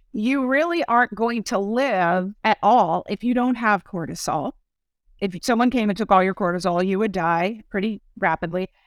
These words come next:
And the same is true of insulin, <laughs> although maybe a little bit more slowly. So your body will uphold those hormones to the greatest degree,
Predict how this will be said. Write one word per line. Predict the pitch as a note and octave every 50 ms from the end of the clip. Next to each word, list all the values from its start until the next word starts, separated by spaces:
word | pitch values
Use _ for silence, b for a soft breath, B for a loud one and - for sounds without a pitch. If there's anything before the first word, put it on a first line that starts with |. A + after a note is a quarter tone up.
| b b b
And | - A3+ A3 A3 A3+ G#3+ - F#3
the | F3 G#3 G#3+
same | - - - C#4+ D4 D4+ C#4+ C4
is | A#3+ G#3+ -
true | - - - C4 A#3
of | G#3 F#3+ -
insulin, | A3+ A3+ - - A3 G#3 G#3 G3+
<laughs> | G3 D#3+ G3
although | G#3+ A3 G#3+ A3
maybe | G#3+ G#3+ A3 A3 A3 G3+
a | F#3+
little | G3 G#3 G#3 A3+ A3+ A3 A3 A3
bit | E3+ D#3+ G3+ F3+ - - _ _
more | - F#3 G3+ G3 F#3 F3+ F3+
slowly. | - - - - C4+ D4 D#4 F4 E4+ C4+ F3+ D#3 - - _ _ _ _ _ _ _ _ -
So | - - - C#4+ C4+ B3+ A3+ - _ _ _ _ _ _ _ _ _ _
your | - C4+ C#4 A#3+ C4+ D4+ C4+
body | A#3 G3+ C4 C4 C4+ D4 D4+ D#4+ D#4 D4 C#4 -
will | - A3+ A#3 B3 B3 B3 A#3 A3+ A3+ A3 G#3+ - - _ -
uphold | A#3 B3+ - - - C#4 B3+ A#3 G3+
those | G#3 A3+ G#3+ G#3 -
hormones | G#3+ A3+ G3+ G3+ G3 F#3 F#3 F3+ F3+ F#3 - - - _
to | - - - - A#3+ A3+ G#3 G3+ G3+ G3 F#3+ G3 G3 F#3+ - -
the | F#3 G3 F#3
greatest | F3 F#3+ G#3 G#3+ G#3+ A3 G#3+ - -
degree, | - F#3+ D#3+ G3 A#3 A3 F#3+ F#3 D#3+ D#3+